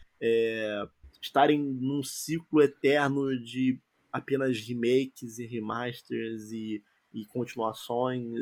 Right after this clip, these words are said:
e, enfim, é um papo muito extenso. Não acho que, é, a indústria tá só nisso,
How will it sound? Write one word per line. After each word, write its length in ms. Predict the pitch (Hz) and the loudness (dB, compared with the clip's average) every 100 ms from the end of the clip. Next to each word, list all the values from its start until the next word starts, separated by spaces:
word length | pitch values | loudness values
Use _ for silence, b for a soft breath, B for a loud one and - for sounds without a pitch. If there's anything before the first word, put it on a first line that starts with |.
| 117 113 | -4 -4
e, 380 | 117 113 117 156 | -4 -2 -4 -2
enfim, 340 | 156 117 101 _ _ _ | -4 -4 -12 _ _ _
é 40 | 269 | -6
um 80 | 214 | -2
papo 260 | - - | -4 -4
muito 240 | 117 117 - | -10 -10 -12
extenso. 480 | - 113 - - _ | -8 -8 -8 -18 _
Não 220 | 107 117 117 | -4 0 0
acho 240 | 120 - | 0 -6
que, 220 | 120 113 104 - _ _ | -4 -2 -2 -8 _ _
é, 120 | 110 | -6
a 160 | 98 107 | -4 -4
indústria 320 | 113 117 - | -2 -2 -2
tá 120 | 107 | -4
só 260 | - - 131 | -6 -6 -6
nisso, 400 | 120 135 - | -6 -8 -12